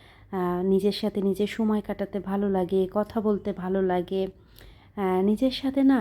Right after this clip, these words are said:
নিজের একটা বোঝাপড়া থাকে, যেটা না লোকের ভিড়ে বা কোনো জমজমাট জায়গায়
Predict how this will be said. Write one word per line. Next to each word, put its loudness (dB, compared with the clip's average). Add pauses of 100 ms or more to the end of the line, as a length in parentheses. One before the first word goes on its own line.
নিজের 2
একটা -4
বোঝাপড়া -2
থাকে, -10 (800)
যেটা 2
না 6 (300)
লোকের 2
ভিড়ে 2 (220)
বা 2 (680)
কোনো 2
জমজমাট 2 (100)
জায়গায় 0